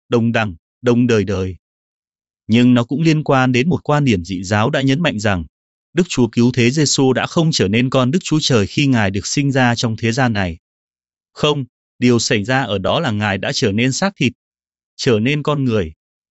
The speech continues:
con độc sanh của Đức Chúa Cha, chính con của Đức Chúa Trời, đã trở nên con người.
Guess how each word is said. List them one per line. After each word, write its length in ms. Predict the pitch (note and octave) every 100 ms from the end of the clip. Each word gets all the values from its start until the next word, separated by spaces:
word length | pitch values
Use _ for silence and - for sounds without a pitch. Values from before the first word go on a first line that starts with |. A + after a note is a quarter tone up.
| _ -
con 180 | C3 B2+
độc 140 | G#2+
sanh 280 | - D3 D3
của 120 | A2
Đức 100 | B2+ -
Chúa 180 | C#3+
Cha, 380 | D3 C#3+ B2+ A#2+ - _ _ _ -
chính 220 | - C3+
con 320 | D#3 C#3+ C#3
của 140 | B2 G2
Đức 120 | E3+
Chúa 160 | - D#3+
Trời, 380 | - C3 G#2+ E2+ _ _
đã 180 | G#2+ G#2+
trở 220 | - B2+ G2
nên 240 | B2+ C#3
con 220 | D3 C3+
người. 280 | A2 F#2+